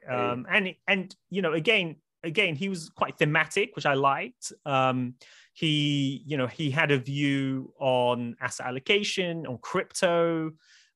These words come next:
Speaker 2: Um, and so I thought he, he was quite compelling in many of the things he was talking about. Charlie Ellis was another one that was very good. You know, he's a bit of a legend in, in the investment circles. Um, he was very good. Ari Paul, um,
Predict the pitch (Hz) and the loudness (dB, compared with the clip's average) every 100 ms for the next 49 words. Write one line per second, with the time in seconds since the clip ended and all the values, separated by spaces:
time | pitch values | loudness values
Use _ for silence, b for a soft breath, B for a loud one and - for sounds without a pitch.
0 | - 131 120 120 120 123 - - 139 135 | -2 2 2 2 -2 -6 -8 -2 0 2
1 | 135 127 - 160 156 196 160 - 175 165 | 0 -2 2 2 4 2 0 -2 -4 -4
2 | 147 151 170 156 139 - 123 - 127 151 | -8 -8 -4 -6 -6 -6 -6 -6 -6 -2
3 | 131 120 117 127 123 120 117 123 110 123 | -2 -4 -4 -4 -4 -8 -10 -8 -8 -10
4 | 117 110 127 - 117 101 107 107 - - | -10 -8 -10 -10 -10 -6 -6 -6 -4 2
5 | 160 156 147 156 - - 131 139 143 147 | 4 4 2 -2 -8 -8 -2 0 0 -2
6 | 160 185 127 139 131 113 131 131 - 131 | -2 -4 -6 -4 -6 -4 -6 -6 -8 -8
7 | 123 135 117 120 120 123 131 127 120 131 | -4 -4 -4 -4 -2 0 -2 -2 -6 -8
8 | - 127 120 127 120 117 120 - - 127 | -10 -10 -10 -10 -10 -8 -10 -12 -8 -8
9 | 117 120 110 - - B B B B 120 | -8 -8 -10 -12 -20 B B B B -6
10 | 120 113 131 143 127 113 123 117 127 117 | -4 -4 -6 -4 -2 0 -2 0 -2 0
11 | 117 - b b b - 170 160 165 - | -2 -8 b b b 6 6 6 2 2
12 | 165 160 214 254 _ - 139 135 135 131 | 2 2 -2 -10 _ -4 2 4 2 0
13 | 131 | -6